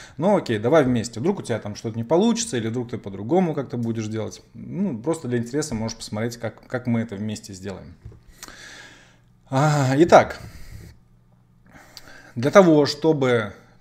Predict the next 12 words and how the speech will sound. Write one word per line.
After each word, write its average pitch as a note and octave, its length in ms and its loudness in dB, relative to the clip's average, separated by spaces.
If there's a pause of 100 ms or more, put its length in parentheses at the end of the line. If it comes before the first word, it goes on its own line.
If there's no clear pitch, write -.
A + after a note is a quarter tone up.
перевести, C3 640 -2 (340)
э, G#2 560 -6
свой B2+ 260 -2
проект A2+ 460 -2
на A2 400 -4 (420)
новую A#2+ 340 0
версию A2 320 -6
Laravel, D3 320 2 (460)
я C3+ 220 4
создал A2+ 340 -2
новую G#2+ 380 -4
папку. G#3+ 500 0